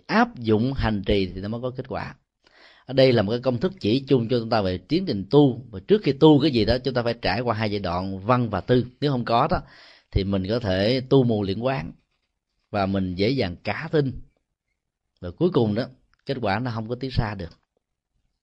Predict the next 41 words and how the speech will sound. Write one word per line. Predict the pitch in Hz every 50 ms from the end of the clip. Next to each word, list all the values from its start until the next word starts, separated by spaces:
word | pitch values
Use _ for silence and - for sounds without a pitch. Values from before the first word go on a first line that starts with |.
| _ _ _ _ _ _ _ _ _ _ _ _ _ - - - _ _ _ _ _ _ _ _ -
Còn | 107 107
cái | 120 160 156
phương | - 170 165 156 151
pháp, | 131 127 165 170 185 214 214 202 - 139 127 117 113
à, | 117 113 110 107 104 104 104 101 101 95 -
trong | - 139 131 135
lúc | 151 - - -
mà | 110 101
chúng | 131 139
ta | 139 -
thực | - 120 107 -
tập | - 98 - -
thiền | - 127 120 104 98
quán | 107 123 151 156 170 202 240 269 285 - _ _ _ _ _ _ _ _ _ _ _ _ _ _ _ _ _ _ _ _ _ _ _ _ _ _ _ _ _ _ _ _ _ -
mà | 110 107 104 104 101 101 98
một | 98 98 98 95 95
số | - - 156 175 190 196 214 233 254 262 269 240 196 156 131 120 113
các | 139 180 175 -
vị | 110 101 101 98 101 104 110
đại | 110 104 101 107
hành | 104 98 95
giả | 95 95 92 92 104
hướng | 143 170 202 180
dẫn | 135 120 120
chúng | 156 151
ta, | 143 139 131 123 117 101 - - _ _ _ _ _ _ _ _ _ -
đó | 123
là | 123 113 104 92 92 85
khi | - - 135 139 139 135 135
một | 123 113 104 98 98 101
cái | 147 123
vọng | 98 95 98 104
niệm | 101 98 107 107
khởi | - 107 95 107 143
lên | 151 143 143 143 143 120 - - _ _ - - _ _ _ _ _ _ _ _ _ _ _ _ _
thì | - 90
mình | 87 92 107
biết | 151 202 208
nó | 196 196
là | 180 131
vọng, | 101 87 98 98 104 110